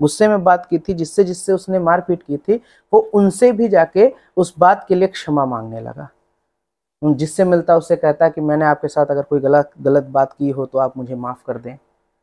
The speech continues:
अगर मुझसे कोई भूल चूक हुई हो तो मुझे माफ़ कर दें।" धीरे धीरे उसको ये एहसास होने लगा कि नहीं, अब, अब हम, मतलब, लोगों से गुस्सा नहीं रह सकते। धीरे धीरे समय भी बीतता गया, एक हफ्ते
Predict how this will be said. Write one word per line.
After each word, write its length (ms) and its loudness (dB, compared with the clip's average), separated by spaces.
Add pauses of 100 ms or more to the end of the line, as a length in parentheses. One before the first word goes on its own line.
(380)
अगर 180 4
मुझसे 280 -2
कोई 160 0
भूल 260 0
चूक 220 -6
हुई 200 0
हो 100 -4
तो 120 -10
मुझे 200 -4
माफ़ 300 -2
कर 100 -8
दें।" 140 -6 (380)
धीरे 240 4
धीरे 400 0 (320)
उसको 260 -2
ये 140 6
एहसास 400 4
होने 140 2
लगा 200 4
कि 160 -4
नहीं, 280 2
अब, 280 -6
अब 200 -2
हम, 300 -6 (240)
मतलब, 260 0 (340)
लोगों 180 0
से 120 -4
गुस्सा 320 -2
नहीं 260 -2
रह 80 6
सकते। 440 -12 (640)
धीरे 180 6
धीरे 160 4
समय 280 2
भी 80 2
बीतता 380 0
गया, 300 0 (140)
एक 220 0
हफ्ते 460 0